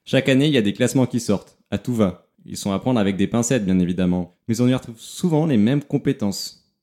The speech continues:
Bon, par exemple, euh, la capacité d'adaptation, la capacité à résoudre des problèmes complexes ou la créativité. Alors l'intérêt d'y jeter un œil, c'est d'identifier des compétences que vous avez peut-être,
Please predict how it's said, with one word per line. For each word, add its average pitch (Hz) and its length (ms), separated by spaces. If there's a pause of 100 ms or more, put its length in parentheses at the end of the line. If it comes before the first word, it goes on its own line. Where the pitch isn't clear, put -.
Bon, 87 140
par 85 160
exemple, 90 380
euh, 80 380
la 85 120
capacité 98 500
d'adaptation, 101 680
la 87 100
capacité - 460
à 92 80
résoudre 87 260
des 92 120
problèmes 95 320
complexes - 640
ou 104 80
la 98 100
créativité. 98 720 (220)
Alors 98 140
l'intérêt 113 420
d'y 107 100
jeter 98 240
un 95 200
œil, 135 180
c'est 107 140
d'identifier 98 500
des 95 120
compétences 117 960 (120)
que 113 80
vous 95 160
avez 85 180
peut-être, - 560